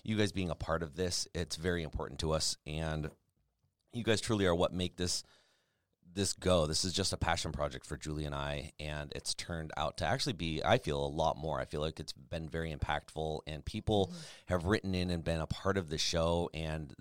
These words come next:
Speaker 1: they have helped impact. Um, you know, you've got people in the Facebook group. Um, it's turning into a community, and that's really, really neat to see because at first this was just a dream that has turned into something, and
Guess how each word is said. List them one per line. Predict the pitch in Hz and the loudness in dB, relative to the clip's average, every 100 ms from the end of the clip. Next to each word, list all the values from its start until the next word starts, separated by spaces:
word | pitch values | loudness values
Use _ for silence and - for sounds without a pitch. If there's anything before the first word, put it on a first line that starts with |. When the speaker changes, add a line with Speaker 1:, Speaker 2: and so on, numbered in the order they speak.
| 76 | -4
Speaker 1:
they | 92 90 | 0 2
have | 85 73 | 2 2
helped | - 82 - | 4 2 2
impact. | 80 78 80 82 - - - - _ _ _ | 0 2 4 4 2 -6 -8 -14 _ _ _
Um, | - 80 78 76 76 - | -2 0 2 0 -2 -4
you | 85 | -2
know, | 78 | 0
you've | 76 76 | -2 -2
got | 78 | -2
people | - - 80 | -2 -4 -4
in | 73 | -4
the | |
Facebook | - 95 87 - 80 | 0 0 0 0 -2
group. | - 80 82 82 76 _ - | -4 -2 0 0 -4 _ -6
Um, | 78 78 76 76 | -2 -2 -4 -6
it's | 85 - | -6 -4
turning | - 123 113 | 0 2 2
into | 107 90 82 | 2 0 -2
a | |
community, | - 85 87 85 65 | -4 -2 -2 -2 -6
and | 65 | -6
that's | 80 90 | -6 -4
really, | 87 110 113 | 0 2 2
really | 90 98 90 | 2 2 2
neat | 87 82 | -2 -6
to | - | -6
see | - 90 76 | -4 -2 -4
because | 71 80 | -4 -2
at | 69 - | -4 0
first | 113 110 | 2 2
this | - 85 | 0 -2
was | 82 76 | -2 -2
just | 82 - - - - - - | -2 -2 -4 -18 -18 -20 -2
a | 101 | 0
dream | 87 87 90 98 107 110 117 113 - | 2 4 6 6 4 4 0 -4 -4
that | 82 | -4
has | 80 | -4
turned | - 104 90 | -2 0 2
into | 98 98 | 2 0
something, | - 80 - 82 80 78 | 0 0 -2 -4 -2 -4
and | 73 76 78 78 | -4 -4 -2 -4